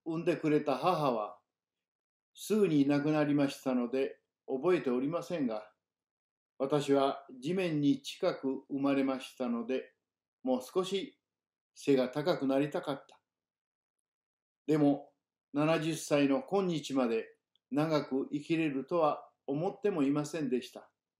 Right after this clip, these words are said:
こんなに丈夫に産んでくれた母に感謝し、また、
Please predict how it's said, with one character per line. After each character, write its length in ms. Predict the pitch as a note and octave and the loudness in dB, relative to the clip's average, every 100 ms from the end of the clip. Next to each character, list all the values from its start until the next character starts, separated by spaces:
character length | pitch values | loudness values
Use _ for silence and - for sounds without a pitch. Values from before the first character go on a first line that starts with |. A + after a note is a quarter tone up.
| _ _ _ _ _ _ _ _ _ _ | _ _ _ _ _ _ _ _ _ _
こ 160 | - D3+ | -2 0
ん 120 | D3+ | 4
な 100 | C#3+ | 4
に 300 | C#3+ C#3+ - - | 6 4 0 -8
丈 240 | B2 D#3 D#3+ | 0 2 2
夫 100 | E3 | 0
に 120 | D#3 | -2
産 180 | D#3 D#3+ | -2 -4
ん 40 | |
で 140 | D#3+ D3+ | -6 -6
く 100 | D#3 | -4
れ 140 | D3+ | -4
た 360 | D3+ D3 C#3 - _ _ | -2 -2 -4 -12 _ _
母 300 | E3+ D#3+ D#3 | -4 0 2
に 220 | C3+ B2+ | 2 0
感 220 | F3 F#3 | -2 -2
謝 200 | D3+ C3+ | -2 -4
し、 400 | - D3 C#3+ - _ _ _ _ _ _ | -2 0 0 -2 _ _ _ _ _ _
ま 180 | C3+ C3+ | -2 0
た、 400 | D3 C#3+ - | 2 0 -6